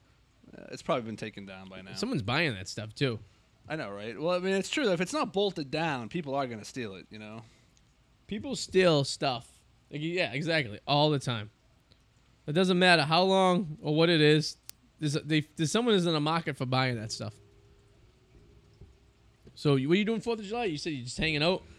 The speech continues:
Speaker 1: Yeah, probably look out, uh, hang out. Um, yeah, 'cause I gotta work the next day. That's what, that's what I love and hate about the fourth of July. It's like, yeah,
Speaker 2: Yeah.
Speaker 1: you get a day off, but how much can you really enjoy it when you have to go to work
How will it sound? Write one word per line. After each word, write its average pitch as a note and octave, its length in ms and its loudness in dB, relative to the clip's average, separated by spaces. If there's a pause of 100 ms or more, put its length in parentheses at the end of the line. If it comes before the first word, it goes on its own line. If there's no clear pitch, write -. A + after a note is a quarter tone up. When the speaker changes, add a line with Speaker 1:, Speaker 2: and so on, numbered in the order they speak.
Speaker 1:
Yeah, D4 220 4
probably B3+ 220 4
look G#3 200 2
out, F#3 380 0
uh, E3+ 540 0
hang E3 240 -4
out. E3 380 0 (500)
Um, D3 540 -6 (840)
yeah, B2+ 260 -6
'cause C#3 160 -10
I D3 40 -4
gotta D3 120 -6
work D#3+ 200 -8
the B2+ 80 -8
next A2+ 200 -12
day. G#2+ 180 -8
That's C3+ 180 -8
what, F3+ 160 -10
that's F3+ 140 -14
what A#3 100 -8
I F#3 40 -4
love D3+ 280 -2
and C3 200 -10
hate A#2+ 200 -10
about G#2 180 -12
the G#2+ 60 -20
fourth G#2 220 -14
of G2+ 60 -16
July. G#2 200 -10
It's G#2+ 100 -12
like, F#3 100 -8
yeah, - 80 2
Speaker 2:
Yeah. F#3+ 60 2
Speaker 1:
you F3+ 60 -2
get F3 100 -2
a - 20 -10
day D3+ 200 0
off, C#3 300 0
but C3+ 200 -8 (560)
how G3+ 360 0
much C#3+ 300 -2
can C#3+ 120 -6
you A#2+ 100 -2
really A#2+ 300 -2
enjoy A2+ 420 -2
it G#2 160 -8
when A2 180 -10
you G#2+ 120 -8
have A#2 220 -8
to B2 80 -12
go G#2+ 440 -6 (340)
to G#2 100 -14
work G2 280 -12